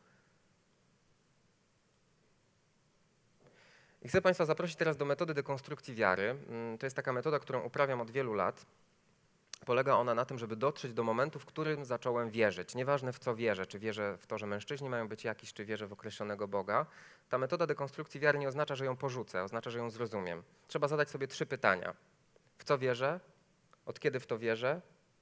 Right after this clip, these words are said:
I kim są agentki, agenci socjalizacji? Agenci, agentki socjalizacji, czyli rodzice, rodzeństwo, wychowawcy, nauczyciele, księża, e, książki, filmy.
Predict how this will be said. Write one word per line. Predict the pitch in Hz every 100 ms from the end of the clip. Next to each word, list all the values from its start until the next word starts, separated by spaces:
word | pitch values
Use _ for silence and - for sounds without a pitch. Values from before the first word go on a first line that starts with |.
| _ - -
I | 127
kim | 160
są | 156 151
agentki, | 127 143 147 131
agenci | 120 131 -
socjalizacji? | 117 - 104 95 87 - 87 82 _ -
Agenci, | 107 139 175 139
agentki | 131 139 127
socjalizacji, | 123 123 120 131 127
czyli | - 104
rodzice, | 104 110 147 - 123 110
rodzeństwo, | 101 113 120 123 -
wychowawcy, | 101 101 101 117 120 -
nauczyciele, | 98 90 - - 127 113 104 98 - - -
księża, | - 113 117 110 101 101 - - -
e, | - 101 95
książki, | - 131 143 160 -
filmy. | - 123 95 82